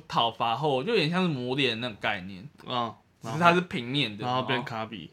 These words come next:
Speaker 1: 对，对，对，对。
Speaker 2: 好可爱啊。
Speaker 1: 那它就是免费游戏。
Speaker 2: 好可爱。
Speaker 1: 那其实我觉得看游戏画面有点像。
Speaker 2: 所以就是同时期出来的东西。
Speaker 1: 同时期吗？去年，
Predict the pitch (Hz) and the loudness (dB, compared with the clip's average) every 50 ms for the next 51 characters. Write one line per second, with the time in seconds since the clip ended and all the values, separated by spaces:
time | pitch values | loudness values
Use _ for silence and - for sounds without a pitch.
0 | - _ _ - 113 113 110 107 104 95 104 101 95 92 87 71 - _ _ _ | -20 _ _ -8 -6 -6 -6 -8 -10 -10 -12 -12 -10 -10 -12 -12 -14 _ _ _
1 | _ _ _ _ - 117 104 - 113 107 107 110 110 107 104 104 104 _ - 151 | _ _ _ _ -16 -16 -14 -12 -14 -12 -12 -10 -10 -10 -10 -12 -16 _ -8 -4
2 | 151 147 143 160 160 143 151 151 143 143 131 117 104 101 104 110 104 92 78 69 | -2 -2 0 2 2 2 2 2 -2 -4 -6 -8 -8 -10 -10 -10 -10 -10 -10 -12
3 | 92 - - 95 87 _ _ _ _ - 113 - - - 110 104 104 240 247 202 | -16 -18 -20 -20 -20 _ _ _ _ -18 -18 -18 -16 -16 -12 -4 0 2 2 2
4 | 190 - - 180 170 175 156 131 135 135 147 143 139 175 165 127 113 - - 131 | 2 2 2 4 4 6 4 4 2 2 -2 -2 0 0 -2 -2 -2 -4 -4 -4
5 | 127 131 120 113 107 95 65 - - - - 55 - _ _ _ _ _ _ - | -4 -4 -4 -8 -10 -12 -14 -16 -18 -18 -18 -20 -20 _ _ _ _ _ _ -20
6 | _ _ _ _ _ - - 131 127 127 123 117 110 - - 131 127 120 127 120 | _ _ _ _ _ -12 -6 -4 -2 -2 -2 -4 -6 -10 -8 -8 -8 -8 -8 -12
7 | 117 - - 120 117 117 110 - 120 113 113 - 120 110 - 123 117 113 107 107 | -12 -12 -12 -10 -10 -10 -10 -10 -10 -10 -10 -12 -14 -12 -10 -6 -6 -4 -4 -4
8 | 104 104 107 107 107 107 107 110 107 104 104 - _ _ _ _ _ _ _ _ | -6 -8 -8 -8 -10 -10 -12 -12 -14 -14 -16 -18 _ _ _ _ _ _ _ _
9 | _ - - - 147 175 175 156 143 147 143 - - 117 113 117 123 131 135 - | _ -10 -6 -4 -2 -2 -2 -2 -2 -2 -2 -4 -6 -6 -2 0 0 0 0 -2
10 | - - 156 127 113 107 107 107 117 | -4 -6 -4 -4 -4 -6 -8 -10 -12